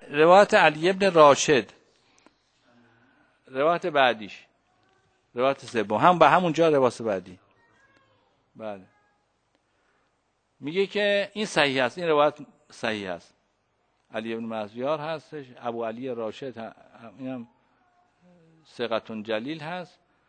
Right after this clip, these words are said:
می‌شه: «قلت له امرتنی بالقیام بامرک.» میگه: «از امام پرسیدم که شما گفتی که امر شما رو انجام بدم، کار شما رو انجام بدم.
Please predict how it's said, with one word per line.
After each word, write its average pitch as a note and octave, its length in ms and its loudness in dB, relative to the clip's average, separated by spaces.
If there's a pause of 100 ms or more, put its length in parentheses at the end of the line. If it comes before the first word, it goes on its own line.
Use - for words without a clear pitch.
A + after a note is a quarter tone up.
(320)
می‌شه: E3+ 280 -8
«قلت F3 400 -2
له B2 400 -2 (100)
امرتنی C3 800 0
بالقیام C3+ 840 -6
بامرک.» A#2 720 -4 (1400)
میگه: C#3 260 -4
«از C3+ 160 0
امام C#3 320 -4
پرسیدم E3 580 -8
که F3+ 420 -10 (680)
شما D#3+ 280 -2
گفتی E3+ 340 -8
که D#3 220 -6
امر C#3 300 -2
شما D3+ 360 -6
رو F3+ 360 -6 (1000)
انجام C3+ 400 -2
بدم، B2 160 -4
کار C#3+ 280 0
شما D3 240 -4
رو F3 100 -2
انجام C3+ 360 -4
بدم. G2+ 220 -12